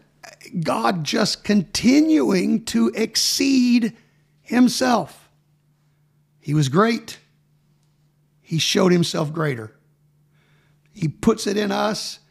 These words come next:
We do what was greater. And he says, "Now we're gonna carry it even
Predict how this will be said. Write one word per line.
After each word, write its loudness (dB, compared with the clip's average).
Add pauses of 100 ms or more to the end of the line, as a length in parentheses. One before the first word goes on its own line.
(220)
We 2
do 2
what 0
was -2 (120)
greater. -2 (400)
And 2
he 4
says, 0
"Now 0 (440)
we're -10
gonna -6
carry 0
it 2
even -4